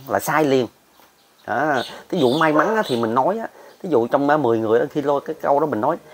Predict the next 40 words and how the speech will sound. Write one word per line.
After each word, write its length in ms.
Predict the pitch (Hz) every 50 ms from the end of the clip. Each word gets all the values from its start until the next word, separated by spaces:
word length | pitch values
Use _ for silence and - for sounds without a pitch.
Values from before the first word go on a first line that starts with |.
| - - -
đại 280 | - - 107 113 127
cái 140 | - - 165
mình 140 | 156 127 131
trúng, 180 | - 160 165 240 - - - - - - - -
à, 440 | - 143 147 151 151 151 123 120
mình 160 | 117 113 107 98
trúng 180 | 135 135 165
cái 100 | 156 156
đó, 100 | 151 143 -
ừ, 240 | - - 104 113 101 87
mình 160 | 101 98 95
nói 120 | 123 139
là, 80 | 120 95 - - _ - - - _
nhưng 120 | - 120 113
không 180 | - 117 113
phải 240 | 104 - - 85 104
như 140 | 127 117 101
vậy 140 | 92 87 85
đâu, 140 | - 107 101 - - - - - - - - - -
nó 60 | 139 139
có 120 | - 160
sự 160 | - - 101 -
kết 160 | - 170 - -
hợp, 200 | - 95 90 - - - _ _ -
cái 100 | 147 147
gì 160 | 131 117 101
nó 120 | 87 101 104
phải 160 | - 113 104
kết 220 | - 160 185 -
hợp 220 | - - 92 - 110
luận 240 | 104 101 92 104 110
giải, 240 | 98 85 90 120 147 - - - - - - - - -
à, 160 | - 104 110
nó 100 | 117 131 -
toàn 300 | - 120 113 117 117 110
từ 300 | - 113 110 101 95 92
tất 160 | 92 - 139 - _
cả 200 | - - - 95 -
cái 160 | - - 135 131
hết 140 | 135 143